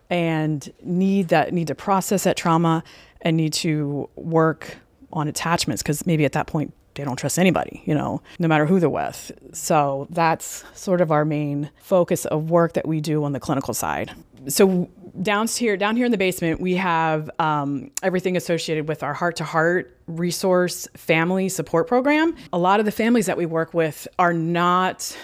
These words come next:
properly prepared to take in children. Say a grandmother, say something happens in a, in a family's home and this all happens very abruptly. They're, they're removed from their parents.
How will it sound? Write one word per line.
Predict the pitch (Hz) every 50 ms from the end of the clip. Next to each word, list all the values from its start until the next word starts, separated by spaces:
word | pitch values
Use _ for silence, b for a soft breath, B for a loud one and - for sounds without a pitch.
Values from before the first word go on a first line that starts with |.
| B -
properly | - - - 185 175 175 - 202 175 165
prepared | 165 - 156 - - - 190 180 180 170 170 160 156 -
to | 160
take | 151 - - 170 156 -
in | 175 196 214 196 156 143 135 B B B B B B B B B B _ _ - 285 - -
children. | - - 180 151 - 90 - - 143
Say | - - 190 185 185 180 -
a | - 170
grandmother, | 175 175 175 180 175 170 165 165 160 156 156 151 B B B B B B
say | - - - 160
something | - 185 160 180 160
happens | 151 175 165 - 165 156 165
in | 156 156
a, | 147 139 - - _ _ -
in | 175 165 156
a | 147
family's | - 170 160 156 151 147 -
home | - 185 180 170 160 147 151 -
and | - 160 160 156 156 147 147 147 139 - B B B B B B B - 170 -
this | 170 165 170 156 -
all | 175 175 170
happens | 143 170 160 160 156 -
very | 165 151 143
abruptly. | 135 139 127 123 - - 87 87 101
They're, | 127 165 151 147 - 165
they're | 160 151
removed | 156 151 156 156 165 165 -
from | 165 165
their | 165 165
parents. | 156 - 175 160 156 156 151 156 156 - -